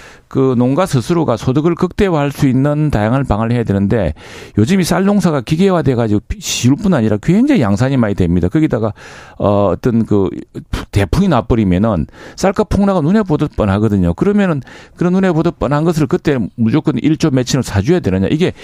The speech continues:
매년 누적된다는 데 문제가 있죠. 그래서 미리 쌀 생산량을 좀 수급 조절을 해서, 조절을 하고, 어, 쌀 말고도 지금 우리가 필요한 게 지금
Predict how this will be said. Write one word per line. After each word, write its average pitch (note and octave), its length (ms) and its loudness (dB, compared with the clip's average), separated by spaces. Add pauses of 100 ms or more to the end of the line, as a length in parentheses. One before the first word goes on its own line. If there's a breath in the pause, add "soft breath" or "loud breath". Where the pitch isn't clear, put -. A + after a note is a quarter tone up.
(160 loud breath)
매년 G3 380 2
누적된다는 A#2+ 560 0
데 F#2+ 60 2
문제가 E2+ 360 0
있죠. F#2+ 220 -2
그래서 C#3 580 0 (460 loud breath)
미리 F#3+ 300 2
쌀 D3 200 0
생산량을 D#3 560 0
좀 B2 260 0
수급 - 400 -4
조절을 C3+ 360 0
해서, C3 340 0 (220)
조절을 B2 320 -2
하고, A2 580 2 (500 loud breath)
어, F#2 440 2
쌀 F#3 320 0
말고도 A2+ 640 0 (200 loud breath)
지금 D#3 380 0
우리가 D3+ 240 2
필요한 D3 360 0
게 B2+ 120 2
지금 B2+ 260 -2